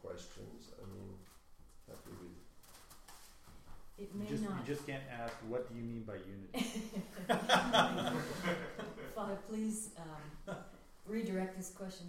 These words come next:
Speaker 2: to another time, because it may be opening up a large subject, but I'm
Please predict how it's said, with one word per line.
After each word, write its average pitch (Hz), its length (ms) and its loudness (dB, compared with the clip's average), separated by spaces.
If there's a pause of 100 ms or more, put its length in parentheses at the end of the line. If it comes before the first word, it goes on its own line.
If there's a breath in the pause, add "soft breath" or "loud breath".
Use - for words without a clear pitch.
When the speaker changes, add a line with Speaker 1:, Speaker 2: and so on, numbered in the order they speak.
(260)
Speaker 2:
to 180 100 -10
another 156 300 -8 (100)
time, 165 280 -4 (120)
because 160 180 -12
it - 120 -12
may 170 160 -6
be 165 260 -8
opening 165 460 -6
up 151 160 -10
a 135 440 -12
large 156 680 -8
subject, 170 640 -6 (800 loud breath)
but 156 260 -6 (320)
I'm 226 460 -4